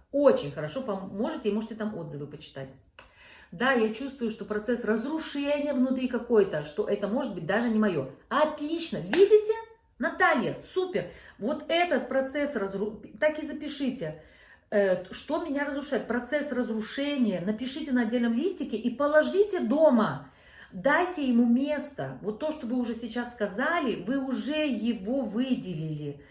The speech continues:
Иначе он раньше вас всю, э, всю просто пронизывал, да? Выделите его. Процесс разрушения. Положите. И у вас будут появляться, и отдельно листик положите, на котором будете записывать.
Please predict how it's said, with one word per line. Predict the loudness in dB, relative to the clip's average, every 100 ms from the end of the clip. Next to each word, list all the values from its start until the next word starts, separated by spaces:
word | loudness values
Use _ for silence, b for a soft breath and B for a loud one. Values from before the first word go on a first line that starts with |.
| B
Иначе | 0 0 2
он | 2
раньше | 2 0 -2
вас | -2 -2 -2
всю, | -8 -8 -6 -4 -6 B B B B
э, | -12 -10
всю | -8 -6 -4
просто | -4 -4 -4
пронизывал, | 0 4 6 4 2 -2 -4
да? | -4 -4 B B B
Выделите | -4 -2 0 -2 -6 -8 -6
его. | -6
Процесс | -4 -4 0 0 0
разрушения. | -2 -2 -4 -6 -2 -2 -2 -6 -8 -12 B B
Положите. | 0 2 0 0 -2 -4 -6
И | -2
у |
вас | 2 2
будут | 0 -6 -6
появляться, | -6 -2 -2 -2 -6
и | -4 -4
отдельно | -4 -4 -4
листик | -4 -4 -8 -6
положите, | -4 -4 -4
на | -4
котором | -6 -4 -4 -4
будете | -4 -6
записывать. | -6 -6 -4 -6 -6 -8